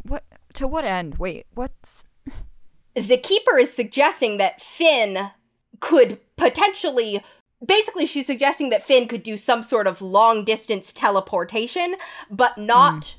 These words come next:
Speaker 2: just out of nowhere. He would need to be somewhere, like, he would need to draw on some already existing power that potentially could get him across a large portion of the ocean in a very short amount of time.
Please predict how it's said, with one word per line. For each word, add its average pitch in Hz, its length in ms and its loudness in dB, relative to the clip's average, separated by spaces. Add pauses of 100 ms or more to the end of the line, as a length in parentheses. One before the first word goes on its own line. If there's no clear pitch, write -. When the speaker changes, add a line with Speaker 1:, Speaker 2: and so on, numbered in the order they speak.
(120)
Speaker 2:
just 233 400 0 (100)
out 226 220 4
of 190 220 -8
nowhere. 175 540 0
He 233 180 -10
would 190 180 -6
need 226 260 -8
to 214 120 -2
be 233 440 -6
somewhere, 175 960 -2
like, 208 220 -2
he 233 80 -10
would 196 160 -6
need 208 260 -10
to 185 400 -4 (440)
draw 214 580 6
on 196 220 4
some 196 280 2
already 196 560 4
existing 175 680 -4
power 170 500 0
that 175 220 -8
potentially 175 600 -10
could 170 500 -2 (840)
get - 200 0
him 196 280 -4
across 185 680 0
a 196 140 -2
large 185 760 -2
portion 185 380 -6
of 165 80 -6
the 151 140 -6
ocean 170 280 -6
in 156 120 -8
a - 40 -8
very 151 200 -10
short 147 260 -12
amount 117 240 -18
of - 100 -20
time. 90 340 -20